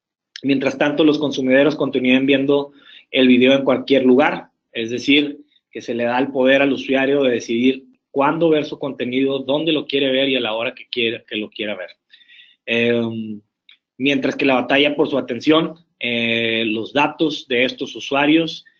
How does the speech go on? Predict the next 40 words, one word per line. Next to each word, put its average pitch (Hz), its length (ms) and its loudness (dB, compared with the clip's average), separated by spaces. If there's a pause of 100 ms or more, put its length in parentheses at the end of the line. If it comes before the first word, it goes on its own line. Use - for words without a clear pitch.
(200)
eh, 104 340 -8 (300)
su 160 120 4
dinero 135 320 4
obviamente 135 520 0
cada 131 180 0
vez 127 180 0
se 131 80 -4
vuelve 123 300 -2
más 120 280 -6
intensa 120 440 -8
y 120 60 -4
más 117 260 -8
compleja. 107 540 -12
Entre 110 240 -12
más, 139 400 -6 (340)
entre 113 220 -8
las 117 140 -4
compañías 143 560 0
mejor 156 300 0
logren 151 380 2
entender 127 640 0 (380)
cuáles 151 300 0
son 147 140 -4
los 147 140 -8
comportamientos 127 800 -6
de 127 100 -4
consumo 127 560 -6
de 110 80 -4
sus - 220 -12
usuarios, 139 580 -2 (360)
pues - 160 -16
tienen 131 260 -2
mayor 131 360 4
oportunidad 123 640 -2
de 127 60 -4
incrementar 120 800 -4
o 117 160 -6
de, 104 400 -4
eh, 110 220 -8
mejorar 120 560 -2